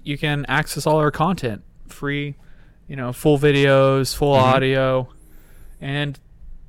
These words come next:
Speaker 1: give us some feedback. Maybe you like what you hear. Maybe you have some things you want discussed, or maybe you just wanna shit on us relentlessly. You know, we're, we're open to all of
Speaker 2: <laughs>
Speaker 1: it. Look, we're not haters.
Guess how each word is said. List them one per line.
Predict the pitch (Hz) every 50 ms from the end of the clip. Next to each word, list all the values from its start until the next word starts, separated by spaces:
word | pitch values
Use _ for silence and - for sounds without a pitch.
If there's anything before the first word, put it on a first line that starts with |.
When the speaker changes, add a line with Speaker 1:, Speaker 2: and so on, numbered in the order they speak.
| - - - - - -
Speaker 1:
give | - 135 131 143
us | -
some | - 156 135
feedback. | - 160 165 147 - 139 135 127 123 -
Maybe | 135 139 139
you | 139 139
like | 139 135 139 -
what | 143 143 -
you | 131 135
hear. | 127 143 143 156 170 175 170 -
Maybe | - 135 135 135 135
you | 131
have | 139 139 135 131
some | - - 139 135 131
things | 139 135 131 131 131 - -
you | 147 135 135
want | 131 135 135 - -
discussed, | - 135 - - - 170 170 190 - - - -
or | 135 131 127
maybe | 135 135 139 147
you | 147
just | 151 - -
wanna | 165 160 147 147 143 143 131 - - - - - - -
shit | - - - 175 180
on | 180 160 156 147
us | 143 131 - -
relentlessly. | 147 143 147 160 170 120 131 127 - - - 127 135
You | 135 131 135 127
know, | 131 139 143
we're, | 147 151 165 185 - - -
we're | - 139 165
open | 196 - 190 170
to | 127 151
all | - 135 160 190 208 185
of | 143 131
Speaker 2:
<laughs> | 107
Speaker 1:
it. | - - - 131 - 113 -
Look, | 160 151 135 - -
we're | 147 156
not | 170 180 160 139
haters. | 135 147 139 139 139 147 151 160 165 - -